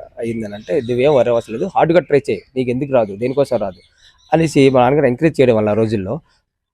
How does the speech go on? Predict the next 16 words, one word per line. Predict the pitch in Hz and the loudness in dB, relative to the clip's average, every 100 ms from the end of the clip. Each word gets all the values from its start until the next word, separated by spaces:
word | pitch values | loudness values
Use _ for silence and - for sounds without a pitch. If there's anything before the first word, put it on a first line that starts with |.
| _ - | _ -10
అతను, | - 175 175 175 | -2 2 4 4
నెక్స్ట్ | - 123 147 | 2 -2 -2
మా | 127 | -2
ఫ్రెండ్ | 131 151 160 | 2 2 2
ఒక | 127 | 0
రెడ్డి | 120 120 | -2 2
అని | 135 113 | 2 2
ఉండేవాడు, | 98 90 | -2 -4
అతను, | 123 - 98 - - 143 | -4 -4 -8 -10 -12 0
వీళ్ళు | 156 143 160 170 | 4 4 4 2
బాగా | 131 156 | 2 4
ఎంకరేజ్ | 147 139 160 120 | 4 2 0 0
చేసేవారు | 107 90 - _ _ 120 | -6 -8 -16 _ _ -6
మా | |
నాన్నగారితో | 117 117 - 101 101 | -2 0 -2 -4 -10
పాటు. | 90 | -12